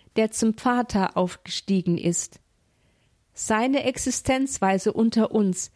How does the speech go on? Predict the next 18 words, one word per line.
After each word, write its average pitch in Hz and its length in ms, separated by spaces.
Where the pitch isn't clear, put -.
das 214 260
heißt 226 460
seine 226 400
Existenzweise 214 1040
in 208 80
der 214 160
Zeit 226 360
der 220 140
Kirche, 220 580
wird 277 340
künftig 262 600
eine 214 320
andere 226 420
sein 185 420
als - 240
zu 214 160
der 269 280
Zeit, 190 540